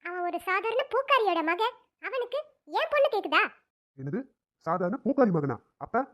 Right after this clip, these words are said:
Speaker 2: பெரிய இடத்து பையனா இருந்தா உன் பொண்ணு நீயே, ச்சு, ச்சு, வாயில ஏதோ வந்துட போகுது.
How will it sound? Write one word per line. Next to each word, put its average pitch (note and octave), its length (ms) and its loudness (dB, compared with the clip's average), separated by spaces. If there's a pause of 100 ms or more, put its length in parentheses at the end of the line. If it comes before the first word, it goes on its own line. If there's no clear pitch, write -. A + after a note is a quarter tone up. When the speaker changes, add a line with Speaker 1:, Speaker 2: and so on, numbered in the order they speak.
(160)
Speaker 2:
பெரிய A#3 180 0
இடத்து A3+ 180 0
பையனா G3+ 220 4
இருந்தா B3 160 2 (260)
உன் F#3+ 120 0
பொண்ணு A3+ 180 6
நீயே, B3+ 120 6 (340)
ச்சு, - 100 -16
ச்சு, - 80 -10 (560)
வாயில D#3+ 240 2
ஏதோ E3 100 2
வந்துட F3 200 6
போகுது. C#3+ 120 0